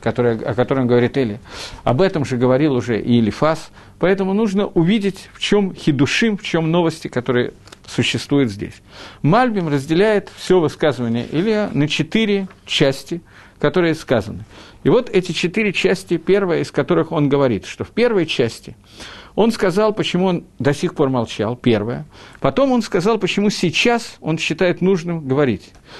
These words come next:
Сейчас он говорит, что Всевышний просветлил моё знание, я получил что-то, пророчество, назовём это своими именами,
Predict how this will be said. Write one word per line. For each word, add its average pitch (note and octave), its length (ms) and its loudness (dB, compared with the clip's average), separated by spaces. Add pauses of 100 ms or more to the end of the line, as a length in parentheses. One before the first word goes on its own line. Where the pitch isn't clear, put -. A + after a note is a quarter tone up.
(160)
Сейчас - 720 -2 (460)
он G3 180 2
говорит, G3 280 2
что - 180 -6
Всевышний F#3+ 480 -2
просветлил F3+ 640 0
моё D#3 240 2
знание, C3 520 -2 (320)
я C3 200 -2
получил G3 380 2
что-то, - 460 -4 (240)
пророчество, C#3+ 600 0
назовём B2 300 -2
это - 160 -4
своими A#2 340 0
именами, A2+ 460 -4